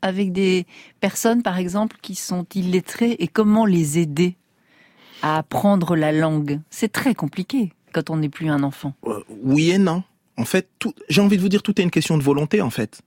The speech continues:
Speaker 1: Mm.
Speaker 2: Mais volonté de part et d'autre. Euh, il faut savoir que les, les, ceux qu'on appelle, euh, les migrants, c'est-à-dire ces gens qui viennent et qui veulent venir en France et qui bravent la mort, finalement, pour venir ici, mais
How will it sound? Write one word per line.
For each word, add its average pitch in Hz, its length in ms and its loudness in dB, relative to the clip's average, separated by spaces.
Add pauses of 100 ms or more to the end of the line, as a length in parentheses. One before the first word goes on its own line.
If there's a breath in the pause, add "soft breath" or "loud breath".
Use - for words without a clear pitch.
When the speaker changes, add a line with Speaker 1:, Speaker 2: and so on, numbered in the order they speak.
(120)
Speaker 1:
Mm. 175 180 -6
Speaker 2:
Mais 127 100 4
volonté 139 360 2
de 143 80 2
part - 240 -4
et 165 100 2
d'autre. - 340 -2 (600 soft breath)
Euh, 120 380 2
il 139 60 -4
faut 175 140 2
savoir 185 420 0
que - 80 0
les, 135 280 4
les, 123 300 2
ceux 160 180 2
qu'on 143 180 0
appelle, 135 400 0
euh, 107 240 0 (140)
les 135 120 4
migrants, 135 420 2 (360)
c'est-à-dire 123 360 0
ces 127 140 0
gens 139 140 0
qui 139 160 -2
viennent 139 260 2
et 123 40 0
qui - 100 -4
veulent 127 200 2
venir 123 300 2
en 107 80 0
France 151 420 -2
et 113 60 0
qui - 140 -4
bravent 120 400 0
la 113 100 2
mort, - 280 0
finalement, 117 360 0
pour 110 140 -4
venir 113 260 2
ici, 110 240 -2
mais 110 180 2